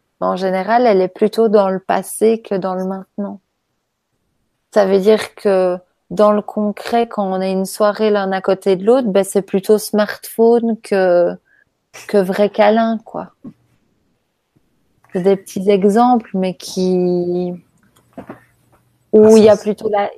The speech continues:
Speaker 1: il y a plutôt la tête qui se dit, euh, <clears throat> « Bon, alors ce soir, il faut qu'on fasse un câlin parce que sinon, ça veut dire que » toutes des choses comme ça, quoi.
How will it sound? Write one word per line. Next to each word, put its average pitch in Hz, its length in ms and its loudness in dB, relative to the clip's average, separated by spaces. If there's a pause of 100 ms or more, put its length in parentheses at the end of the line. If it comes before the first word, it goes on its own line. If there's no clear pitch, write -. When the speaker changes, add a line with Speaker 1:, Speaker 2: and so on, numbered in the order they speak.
(100)
Speaker 1:
il 202 60 -2
y 208 60 2
a 202 60 -2
plutôt 214 280 -2
la 202 160 0
tête 247 280 -2
qui 208 180 -6
se 190 140 -8
dit, 226 300 -2
euh, 202 240 2
<clears throat> « - 320 -6 (200)
Bon, 202 140 4
alors 196 320 -2
ce - 100 -20 (340)
soir, 254 340 2
il 214 200 2
faut 247 280 2
qu'on 214 260 -8
fasse 226 340 -4
un 202 120 -6
câlin 220 400 -4
parce - 320 -10
que 196 100 2
sinon, 233 560 -2
ça 220 260 0
veut 196 200 2
dire 196 400 0
que » 208 240 -8 (1400)
toutes 226 220 0
des 233 160 6
choses 233 360 -2
comme 220 240 -4
ça, - 260 -10
quoi. - 240 -20